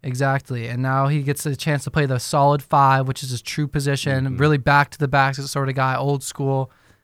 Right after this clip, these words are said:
Speaker 1: big man.
Speaker 2: I tell you
Speaker 1: And
Speaker 2: what, I
Speaker 1: he's
Speaker 2: think,
Speaker 1: really running with
Speaker 2: I think
Speaker 1: opportunity.
Speaker 2: Gentry and New Orleans are maybe, maybe breathing a sigh of relief. Obviously, they don't wanna lose Davis, but if they obviously, you know, end up trading him or he doesn't resign, like he has said today, they're kind of ba-, maybe thinking, like,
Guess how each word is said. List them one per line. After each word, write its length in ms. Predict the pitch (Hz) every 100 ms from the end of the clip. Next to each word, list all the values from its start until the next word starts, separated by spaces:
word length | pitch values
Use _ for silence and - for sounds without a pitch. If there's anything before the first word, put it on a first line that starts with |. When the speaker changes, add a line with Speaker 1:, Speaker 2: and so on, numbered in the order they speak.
| _ _ 131
Speaker 1:
big 220 | 151 147
man. 480 | 143 135 131 131 127
Speaker 2:
I 60 | -
tell 120 | 127
you 100 | 113
Speaker 1:
And 60 | 120
Speaker 2:
what, 60 |
I 40 | 151
Speaker 1:
he's 100 | 135
Speaker 2:
think, 80 |
Speaker 1:
really 160 | 151 147
running 180 | 143 143
with 100 | 113
Speaker 2:
I 20 |
think 100 | 131
Speaker 1:
opportunity. 320 | 131 147 160 143
Speaker 2:
Gentry 260 | 131 123
and 160 | 104 101
New 100 | 110
Orleans 440 | 107 101 107 113
are 60 | 101
maybe, 420 | 101 104 104 104
maybe 260 | 101 104 110
breathing 360 | 104 107 110 101
a 100 | 95
sigh 240 | - 101
of 120 | 104 101
relief. 340 | 95 98 127
Obviously, 300 | 104 113 110
they 120 | 110
don't 180 | 107 101
wanna 300 | 90 92 110
lose 260 | 123 131 127
Davis, 480 | 131 131 147 151 _ _ _ _
but 180 | 110 101
if 120 | 98
they 240 | 107 98 -
obviously, 640 | 110 107 98 107 101 95 _
you 60 | 117
know, 100 | 98
end 180 | 95 101
up 80 | 98
trading 340 | - 120 120
him 220 | 123 120
or 120 | 113
he 160 | 98 101
doesn't 260 | 101 95 101
resign, 680 | 95 90 127 120 120 120 - _
like 120 | 117 92
he 100 | 95
has 160 | 85
said 340 | - 151 127 113
today, 500 | 98 90 87 87 92 _ _ _
they're 140 | - 104
kind 200 | 135 117
of 120 | 98
ba-, 220 | 107 107
maybe 240 | 110 113 107
thinking, 380 | 110 104 101 95
like, 180 | 87